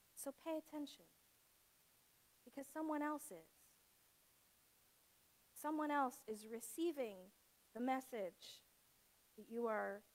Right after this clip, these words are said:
emitting with your energy. And as we close today, I offer these words of blessing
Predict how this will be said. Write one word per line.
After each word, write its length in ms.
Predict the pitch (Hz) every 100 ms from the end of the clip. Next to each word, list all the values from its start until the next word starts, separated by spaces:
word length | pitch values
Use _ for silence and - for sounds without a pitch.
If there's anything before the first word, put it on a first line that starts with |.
| - -
emitting 480 | 220 247 285 285 202 175 - -
with 120 | 214 -
your 100 | 233 -
energy. 500 | 240 233 220 180 165 - - - - - - - - - - - - - - - - 220
And 80 |
as 120 | 214 240
we 100 | 254
close 360 | - 320 311 311
today, 240 | 269 233 220
I 140 | 220 -
offer 380 | 233 254 - 269 226
these 220 | 220 240
words 320 | 240 247 240
of 160 | 220 214
blessing 680 | 240 247 247 - 247 247